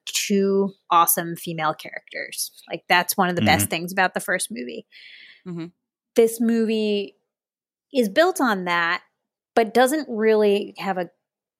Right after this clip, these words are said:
Speaker 1: their relationship is kinda screwed up, her, Anna and Elsa's. And then it shoehorns Kristoff in. And if you're really, if the only reason he's going to be in the movie is this whole proposal subplot, have her have broken up with him.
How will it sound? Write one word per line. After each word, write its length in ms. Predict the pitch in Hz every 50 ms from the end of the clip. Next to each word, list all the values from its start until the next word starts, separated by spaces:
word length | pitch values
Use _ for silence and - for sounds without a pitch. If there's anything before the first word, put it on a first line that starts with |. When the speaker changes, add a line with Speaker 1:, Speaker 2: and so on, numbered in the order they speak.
| - 262
Speaker 1:
their 160 | 240 214 214
relationship 760 | 202 214 196 190 214 269 269 - 220 202 196 - 175 165 -
is 120 | 160 -
kinda 280 | - - 180 175 160 160
screwed 320 | - - - 175 170 -
up, 280 | - - - - - -
her, 180 | - 214 - -
Anna 200 | 226 196 185 175
and 180 | 170 165 165 170
Elsa's. 460 | 202 226 220 - - - 180 185 - -
And 160 | - 240 220 208
then 100 | 208 202
it 120 | 196 -
shoehorns 600 | - - - - 269 285 294 254 208 190 190 185 -
Kristoff 500 | - 214 208 208 - 190 180 180 - -
in. 240 | 180 175 175 175 180
And 240 | - - 220 202
if 100 | 208 208 - 220
you're 120 | 233 233
really, 360 | 208 262 269 294 285 262 220
if 100 | 196 - 208 - _
the 140 | - 190 214
only 320 | - 214 208 208 226 220 208
reason 380 | 208 208 208 175 196 185 185
he's 200 | 175 196 190 175
going 180 | - 185 185 185
to 60 | 180
be 140 | 165 180 180
in 100 | 175 175
the 60 | 165
movie 420 | 180 220 247 233 190 185 180 175
is 300 | 170 - - 180 170 - -
this 160 | - 175 -
whole 380 | - 165 - 175 165 160 160 160 _ _ _
proposal 420 | - 175 - 196 226 262 262 208 180
subplot, 560 | - - - 175 160 - - 160 156 156 - - _ _ _ _ _ _ _ _ _ _ _ _ _ _
have 300 | - - 165 170 190 190
her 120 | - 294 285
have 220 | - 339 330 -
broken 380 | - 196 202 240 - 294 269 254
up 180 | 262 285 -
with 140 | - 311 -
him. 280 | - 170 - - -